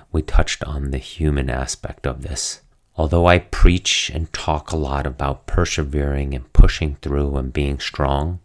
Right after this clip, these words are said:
I also want to recognize that we're all humans in this, and there's a lot of emotions and care and worry, but also love and support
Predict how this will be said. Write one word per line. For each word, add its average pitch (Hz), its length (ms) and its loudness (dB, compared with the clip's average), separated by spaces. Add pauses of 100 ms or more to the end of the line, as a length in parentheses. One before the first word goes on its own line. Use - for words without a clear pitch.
(600)
I 78 80 -2
also 82 320 0
want 73 200 0
to 71 60 -2
recognize 67 880 -4 (640)
that 71 160 -4
we're 76 200 -2
all 78 240 4
humans 82 640 0
in 95 120 2
this, 101 380 -2 (100)
and 67 320 -4
there's 69 200 -4
a 69 40 -2
lot 69 220 0
of 67 100 -4
emotions 76 840 -2
and - 240 -12
care 76 640 -4
and 69 240 -6
worry, 76 500 0 (380)
but 85 100 -2
also 95 380 -2 (100)
love 78 480 -2
and 65 140 -8
support - 760 -2